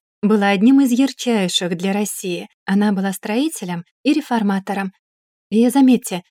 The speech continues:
без опричнины, без стрелецких казней,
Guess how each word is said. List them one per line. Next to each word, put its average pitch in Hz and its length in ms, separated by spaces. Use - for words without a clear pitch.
без 254 160
опричнины, 220 720
без 240 360
стрелецких 208 680
казней, 190 640